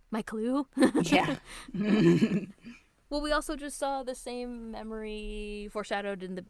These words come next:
Speaker 1: the beach episode we just watched, too, where he is thinking about, we said that it, they seem to purposefully kind of, like, construe it with Kyo's mom, but
Speaker 2: Mm-hmm.
Speaker 1: I think this is the chapter where it's revealed that it was Kyo-,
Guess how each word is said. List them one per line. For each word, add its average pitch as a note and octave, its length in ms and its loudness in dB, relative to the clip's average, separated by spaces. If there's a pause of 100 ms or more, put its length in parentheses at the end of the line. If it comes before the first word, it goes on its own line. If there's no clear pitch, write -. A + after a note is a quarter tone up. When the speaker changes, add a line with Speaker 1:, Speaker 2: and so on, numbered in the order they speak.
(120)
Speaker 1:
the F#3+ 120 -4
beach F#3 200 -8
episode F3+ 320 -6
we E3+ 120 -8
just E3+ 180 -12
watched, - 240 -10
too, - 180 -8
where E3 180 -6
he F3+ 420 -10 (120)
is G3 80 -8
thinking G#3 280 -2
about, F3+ 160 -6 (180)
we G#3 140 -4
said G3+ 180 0
that F#3+ 100 -2
it, - 220 -4
they F#3 320 -2 (840)
seem A#3+ 240 -4
to G#3+ 80 -2
purposefully G3 420 -4
kind F#3 220 -6
of, F3 100 -12
like, D#3+ 320 -6 (400)
construe F#3 420 -10
it F3 180 -4
with F3+ 220 -6 (540)
Kyo's F#3+ 400 -2
mom, F#3 440 -4 (460)
but F3 200 2 (640)
Speaker 2:
Mm-hmm. F3 300 0
Speaker 1:
I A3+ 60 0
think A3 280 -2
this G#3 120 0
is G3+ 80 -6
the G3+ 80 -6
chapter F#3+ 280 -4
where F#3 160 -4
it's F3+ 120 -10
revealed F3+ 440 -4
that E3+ 120 -4
it F3 80 -2
was F3+ 120 -8
Kyo-, F3+ 320 -6